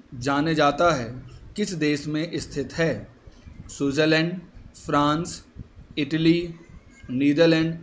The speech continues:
या इनमें से कोई नहीं। What is the right answer? Very nice बेटा, बहुत ही शानदार, very good, बिल्कुल सही जवाब।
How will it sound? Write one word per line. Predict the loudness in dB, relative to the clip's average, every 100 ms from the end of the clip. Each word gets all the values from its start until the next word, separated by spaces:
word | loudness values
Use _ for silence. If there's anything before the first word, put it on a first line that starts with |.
| -4
या | 0 2
इनमें | 0 -2 -2
से | -2
कोई | -4 -2 -2
नहीं। | 0 -2 -4 -10 -20 _ 2
What | 4 4
is | 0
the | 2 4
right | 4 2
answer? | -2 -4 -6 -10 -14 -20 -20 _ -20 _ _ -20 -20 -20 -18 -18 -18 -20 -20 -20 -20 -20 -18 -18 -18 -20 -20 -20 -20 -20 -20 _ _ -12
Very | 4 8 10 8
nice | 4 0
बेटा, | 0
बहुत | 4 4 4
ही | 4
शानदार, | 4 4 4 4
very | 6 6 4
good, | 0 -4
बिल्कुल | -2 2 2 6 4
सही | 6 2
जवाब। | 2 -2 -6 -14